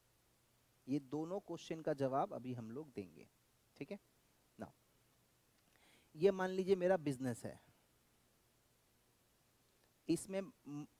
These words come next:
invest कौन किया? Investment इसने किया है, इन लोगों ने किया है,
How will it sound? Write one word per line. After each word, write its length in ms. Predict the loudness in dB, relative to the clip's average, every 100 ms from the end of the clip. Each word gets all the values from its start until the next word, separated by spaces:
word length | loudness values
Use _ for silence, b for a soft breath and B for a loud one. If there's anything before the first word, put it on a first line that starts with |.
| -4
invest 420 | -2 6 4 4
कौन 240 | -4 -4 -4
किया? 320 | -2 -2 -4 -14 -20 _ _ _ _ _ _ _ _ _ _ _ _ _ _ _ _ _ _ _ _ _ _ _ _ -6
Investment 640 | -2 -2 -4 -6 -8 -8 -14 -16 _ _ _ _ _ _ _ _ _ _ _ _ _ _ -4
इसने 300 | -4 -2 -6
किया 300 | 0 2 4
है, 180 | 2 -2 -12 _ _ -6
इन 100 | -4
लोगों 340 | 0 0 0
ने 140 | -4 -4
किया 280 | 2 4 4
है, 200 | 0